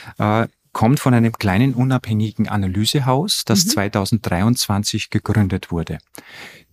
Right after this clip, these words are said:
Speaker 1: Ähm, ähm, ein ehemaliger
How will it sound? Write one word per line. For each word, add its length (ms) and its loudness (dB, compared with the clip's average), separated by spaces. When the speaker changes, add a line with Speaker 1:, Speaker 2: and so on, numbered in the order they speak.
Speaker 1:
Ähm, 600 0
ähm, 380 -6
ein 160 2
ehemaliger 640 2